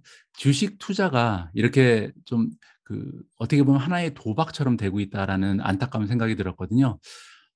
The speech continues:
어, 우리 세대는, 어, 부모님, 부모님들께서, 어, 주식을 투자하지 못하게끔 강요를 했습니다. 그래서 어렸을 때부터,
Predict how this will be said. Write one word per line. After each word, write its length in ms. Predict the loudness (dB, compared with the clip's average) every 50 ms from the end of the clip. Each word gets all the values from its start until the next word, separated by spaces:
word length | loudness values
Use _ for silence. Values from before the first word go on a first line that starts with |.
| _ -18
어, 120 | -18 -18 -18 -20 _ _ _ -20 -16 -4 2
우리 180 | 6 8 8 8
세대는, 600 | 8 6 4 6 6 6 6 4 2 0 -4 -10 -16 _ _ _ _ _ -16
어, 300 | -12 -12 -10 -10 -12 -10
부모님, 560 | 2 6 8 8 8 8 6 4 4 2 2
부모님들께서, 1000 | 4 6 6 6 8 8 6 4 4 0 -4 -4 -4 0 0 0 0 0 -4 -8 _ _ -18
어, 240 | -18 -16 -16 -16 -14
주식을 920 | -4 -2 -2 0 0 0 -2 -2 _ -2 2 4 6 6 6 4 2 -2 -8 _
투자하지 420 | -14 -12 -4 -2 -2 -2 0 -2
못하게끔 800 | -2 -2 -2 -4 -2 -4 -4 0 2 0 0 0 0 0 0 0
강요를 600 | 0 -2 -2 0 4 4 6 6 6 4 2 2
했습니다. 500 | -2 -6 -8 -8 -6 -6 -4 -4 -6 -6
그래서 340 | -6 -10 -6 -4 -4 -4 -4 -8 -20 -20 -10 -2
어렸을 300 | 4 4 4 4 2 0
때부터, 500 | -2 -2 -2 -2 -2 0 0 0 0 -4